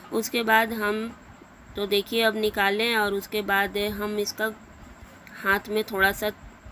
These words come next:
तेल लेने के बाद इसको हम गोल गोल शेप में हल्का सा हथेलियों के सहारे इसको पुश कर देना है।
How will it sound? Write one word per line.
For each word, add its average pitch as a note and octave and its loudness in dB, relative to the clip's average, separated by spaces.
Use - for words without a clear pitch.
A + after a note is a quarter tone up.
तेल G3 0
लेने G3 2
के G#3 -2
बाद G3+ 0
इसको G#3+ -2
हम G#3+ -2
गोल G3+ 4
गोल G3+ 2
शेप G3+ -2
में G#3+ -4
हल्का G#3+ 2
सा G#3+ 0
हथेलियों G#3 2
के A3 -2
सहारे G#3 0
इसको G#3 -2
पुश G#3 -8
कर G3+ -2
देना G3+ 0
है। G#3 -2